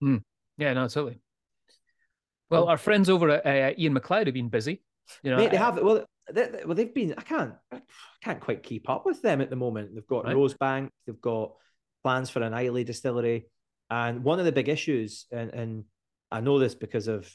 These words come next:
Speaker 2: you know, the involvement with, uh, the guys over at Fable, is, is warehousing in Scotland. You know, everyone wants casks, but actually there's not that many places to put them.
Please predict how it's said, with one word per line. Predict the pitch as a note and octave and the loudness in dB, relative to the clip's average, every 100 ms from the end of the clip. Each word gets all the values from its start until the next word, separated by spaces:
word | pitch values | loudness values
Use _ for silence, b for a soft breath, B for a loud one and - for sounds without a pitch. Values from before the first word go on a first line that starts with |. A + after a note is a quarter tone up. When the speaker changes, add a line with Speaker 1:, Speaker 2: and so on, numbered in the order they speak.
| - | -14
Speaker 2:
you | A#2+ | -8
know, | A2+ | -6
the | |
involvement | G#2+ G2+ A#2 A2 A2+ G#2+ G#2 | -6 -2 -2 -2 -6 -10 -12
with, | G#2 - A2 | -16 -12 -8
uh, | G#2+ | -6
the | G#2 | -4
guys | A2+ A2 G#2+ | -4 -4 -4
over | G#2 G#2 | -8 -8
at | G#2 - | -10 -2
Fable, | C3+ C#3 C3+ A2 | 0 0 0 0
is, | G#2+ G2+ | -2 -8
is | G2+ | -8
warehousing | A#2 C#3 C#3 B2+ A#2 G2 - _ - | -4 -2 -2 -2 -4 -8 -14 _ -20
in | G#2+ | -18
Scotland. | - A#2 G#2 G#2+ G2 - _ _ _ - | -8 -6 -6 -10 -12 -20 _ _ _ 0
You | B2 | 2
know, | |
everyone | C3 D3+ C3+ A#2+ | 4 4 4 2
wants | A#2+ G2+ | 0 -2
casks, | - D#3 - - - | -4 -4 -4 -12 -10
but | - C#3+ | -6 -4
actually | - - | -4 -4
there's | A2+ A2 | -6 -4
not | D#3 | -4
that | D3 - | -4 -4
many | A#2+ | -6
places | A2 A#2 A2 G#2 | -4 -4 -4 -12
to | - | -4
put | D#3+ C#3+ | -4 -2
them. | G2 | -8